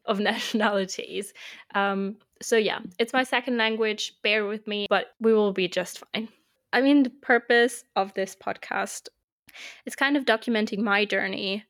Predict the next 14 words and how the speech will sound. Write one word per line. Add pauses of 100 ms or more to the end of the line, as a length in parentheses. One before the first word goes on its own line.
I
want
to
learn
more
about
synesthesia.
I'm
realizing
more
and
more
how (240)
important